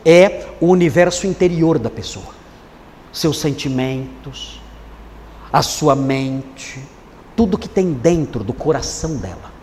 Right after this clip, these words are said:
Isso é alma. Para o autor de Hebreus, olha, não desmaiem nas vossas almas, ou seja, é, não, não,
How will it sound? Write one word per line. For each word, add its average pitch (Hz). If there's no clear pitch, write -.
Isso 123
é 117
alma. -
Para 156
o 151
autor 143
de 120
Hebreus, 101
olha, 151
não 180
desmaiem 135
nas 143
vossas 127
almas, 117
ou 135
seja, 123
é, 156
não, 175
não, 190